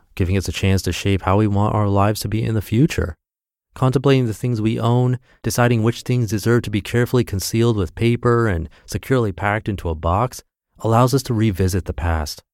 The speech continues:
It's turning the pages of the book of life, reflecting on bygone days while preparing for the future. When considered out of context, our boxes stacked in the garage ready to be Tetrised into our pod,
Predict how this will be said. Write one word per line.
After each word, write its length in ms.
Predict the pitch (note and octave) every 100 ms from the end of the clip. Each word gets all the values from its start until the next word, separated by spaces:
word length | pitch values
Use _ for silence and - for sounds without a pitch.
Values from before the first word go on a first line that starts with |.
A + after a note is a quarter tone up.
| _ _ _ _ -
It's 120 | G#2
turning 300 | - D3 D#3+
the 80 | D3+
pages 400 | B2 B2+ C3+ A#2+
of 220 | C3 G#2
the 100 | G2
book 320 | E2 F2+ G#2
of 240 | - G2 D#2+
life, 580 | D#2 F2 F2 D#2 - - -
reflecting 480 | F2 - G2 - G2
on 140 | E2+
bygone 380 | F2 F#2 F#2+ F#2
days 360 | F2+ F#2 F#2+
while 260 | F#2 E2 E2
preparing 440 | - - F2 F2+
for 100 | F#2
the 100 | F#2+
future. 560 | F2 F2 A2+ - D#2+ D#2+ _ _ _ _ _ _ -
When 120 | G#2+
considered 500 | G2 G2+ - B2 A#2+
out 200 | G#2+ A2
of 100 | G2+
context, 760 | - G#2 A2 B2 C#3 - -
our 160 | G#2 E2+
boxes 600 | D#2+ F2+ F2+ - A#2+ A#2
stacked 360 | - E2 E2+ F#2
in 100 | E2
the 60 |
garage 520 | D#2+ E2 E2 G2 G#2
ready 240 | F2 E2+ F2
to 80 | E2
be 180 | E2+
Tetrised 640 | D#2+ - G2 - A2 G2 -
into 240 | F#2 F2+
our 140 | E2+ E2
pod, 460 | F2 F2 G#2 B2+